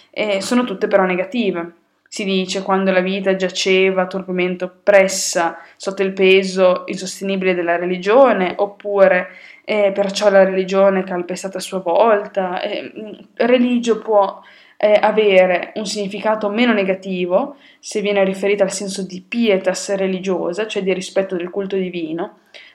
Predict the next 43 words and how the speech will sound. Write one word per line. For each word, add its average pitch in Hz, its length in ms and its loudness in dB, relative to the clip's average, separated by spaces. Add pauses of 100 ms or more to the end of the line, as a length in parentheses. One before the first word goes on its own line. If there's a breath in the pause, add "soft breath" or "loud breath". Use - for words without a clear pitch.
Così 208 240 -2
nel 190 180 0
marasma 190 520 2
causato 185 560 0
all'interno 185 420 4
del 165 180 -2
corpo 190 380 6
sociale 180 800 2
della 185 240 -4
peste 196 300 -2
di 202 80 -2
Atene, 202 540 0
Lucrezio 190 500 0
commenterà 190 680 0
dicendo: 185 540 -2
"Nec 190 340 0
iam 180 260 0
religio 202 500 0
divum, 190 540 -8 (280 loud breath)
nec 196 240 -2
numina 202 380 0
magni 190 600 0 (300 loud breath)
pedebantur 185 760 2
enim", 170 500 -2
cioè 170 420 0 (160)
né 214 200 0
infatti 202 420 -2
il 190 100 -2
culto 190 640 -2
né 214 140 -2
il 196 100 0
potere 196 360 2
degli 185 180 -2
dei 190 320 0
venivano 190 380 -2
più 190 120 -10
tenuti 185 320 -6
in 180 100 -6
considerazione. 175 840 -8
Siamo 185 260 -4
nel 185 140 -2
sesto - 300 -10
libro. 170 440 -6